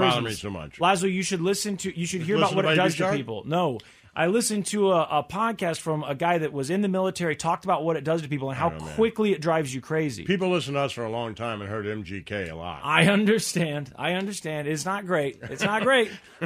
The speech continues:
Speaker 2: But I'm just saying, it does seem like something that shouldn't be happening in prisons here. And you should look into what they say happens to these people when they play this stuff on a loop. They start to hear voices. It may, they go crazy. And a lot of them never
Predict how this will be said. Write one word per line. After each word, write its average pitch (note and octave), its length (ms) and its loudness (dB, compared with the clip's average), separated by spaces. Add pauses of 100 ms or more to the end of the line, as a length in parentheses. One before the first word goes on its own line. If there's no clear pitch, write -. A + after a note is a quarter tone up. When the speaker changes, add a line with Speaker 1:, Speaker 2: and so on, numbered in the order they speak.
(140)
Speaker 2:
But G#3+ 360 6 (220)
I'm F3 120 4
just G#3+ 240 4
saying, G#3 440 4
it E3+ 160 0
does G#3+ 220 2
seem A#3+ 340 2
like E3+ 300 2
something E3+ 320 0
that D#3+ 100 -4
shouldn't G3+ 280 2
be F#3+ 120 -2
happening F3+ 520 0
in D3 160 -4
prisons E3 340 0
here. C#3 160 0
And D#3 160 0
you G3+ 100 2
should D4 380 -2
look F#3 220 0
into D#3+ 480 -2 (260)
what D#3 160 -2
they F3 100 0
say F3+ 160 0
happens E3+ 380 0
to D3 40 -4
these C3+ 180 -4
people C3 340 -2
when C3 140 -2
they B2+ 100 -4
play E3+ 220 -2
this D3+ 160 -4
stuff B2 380 -6
on C3+ 180 -2
a B2 40 -4
loop. D3 220 -2 (180)
They E3 100 0
start C#4 340 2
to G3+ 80 -2
hear F3 120 0
voices. D#3+ 380 0
It G3 240 2
may, G#3+ 260 0
they F#3 160 2
go G3 180 6
crazy. C3 480 -2 (300)
And F3 160 4
a F3 40 6
lot F3+ 240 8
of G#3 80 2
them F3+ 320 0
never E3+ 500 2